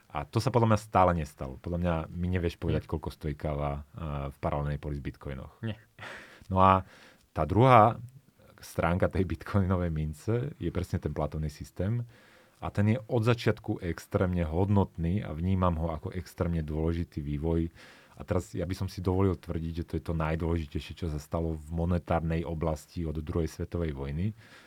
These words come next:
Speaker 1: Teda možno s výnimkou opustenia zlatého štandardu, formálneho opustenia v roku tisíc deväťsto sedemdesiat jedna. A to preto, že zrazu ja mám možnosť presúvať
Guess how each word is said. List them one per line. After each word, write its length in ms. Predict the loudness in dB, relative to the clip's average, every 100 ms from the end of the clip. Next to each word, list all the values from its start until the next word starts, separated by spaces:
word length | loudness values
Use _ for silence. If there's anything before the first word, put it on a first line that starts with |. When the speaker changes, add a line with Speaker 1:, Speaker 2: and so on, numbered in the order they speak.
| -10
Speaker 1:
Teda 300 | 0 2 2 -4 _
možno 280 | -8 -4 -4
s 80 | -2
výnimkou 560 | -2 -2 -4 -6 -6
opustenia 720 | -8 -8 -8 -4 -2 -2 -4 -6
zlatého 400 | -6 -4 -2 -4
štandardu, 400 | -4 -4 -4 -6
formálneho 560 | -4 -2 0 0 -2 -4
opustenia 400 | -8 -8 -4 -4
v 80 | -6
roku 160 | -8
tisíc 240 | -8 -6 -6
deväťsto 320 | -6 -8 -10
sedemdesiat 480 | -6 -6 -6 -6 -6
jedna. 380 | -6 -4 -4 -6 -16 -20 -20 -20 -20 _ _ -6
A 80 |
to 80 | -4
preto, 480 | 4 4 6 4 2 -2 -16 _
že 160 | -4 -2
zrazu 640 | 2 4 4 2 0 -2 -4
ja 240 | 0 4
mám 160 | 4 4
možnosť 800 | 2 -2 -2 -2 -2 -6 -16 -20 _ _ _ _ _
presúvať 720 | 2 2 2 2 2 2 0